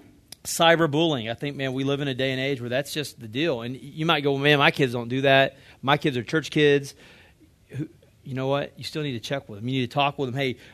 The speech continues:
are the things that you're posting, are those helpful or, or are those, um, or are those hurtful?" You know?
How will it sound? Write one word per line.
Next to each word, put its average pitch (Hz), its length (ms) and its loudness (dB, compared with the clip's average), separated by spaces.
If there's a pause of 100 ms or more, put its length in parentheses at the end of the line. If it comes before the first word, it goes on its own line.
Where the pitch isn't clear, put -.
are 139 80 -2
the 139 80 -2
things 185 420 2
that 180 140 0
you're 160 160 0
posting, 135 720 -6 (500)
are 131 80 -10
those 139 220 -4
helpful 190 360 0
or, 175 440 -2 (160)
or 151 220 2
are 147 60 2
those, 139 440 0 (380)
um, 123 520 -4 (420)
or 139 100 -6
are 135 40 -2
those 127 160 -2
hurtful?" 117 420 -8 (160)
You 127 160 -8
know? 120 220 -6